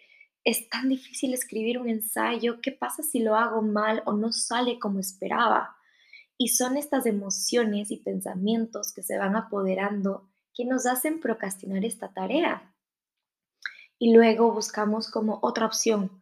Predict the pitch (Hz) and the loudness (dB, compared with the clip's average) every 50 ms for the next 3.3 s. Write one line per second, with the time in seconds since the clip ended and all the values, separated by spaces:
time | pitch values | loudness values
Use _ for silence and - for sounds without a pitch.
0 | _ - - - - - _ - - 220 220 220 220 220 220 214 - 233 220 220 | _ -20 -20 -20 -20 -20 _ -8 -4 0 0 2 2 2 0 0 -2 -2 0 0
1 | 220 214 202 208 202 208 208 208 - 208 190 - - 247 254 247 233 240 240 240 | 0 0 0 -2 -2 -2 -4 -4 -4 -6 -4 -4 -2 -2 -2 -2 -2 -2 -2 0
2 | 233 226 208 208 202 208 202 196 202 190 - - - 247 247 254 247 254 254 - | 0 0 0 0 -2 -4 -4 -4 -4 -6 -8 -4 0 2 4 4 4 2 -2 -6
3 | - 240 233 233 240 240 | -4 -2 0 0 0 -2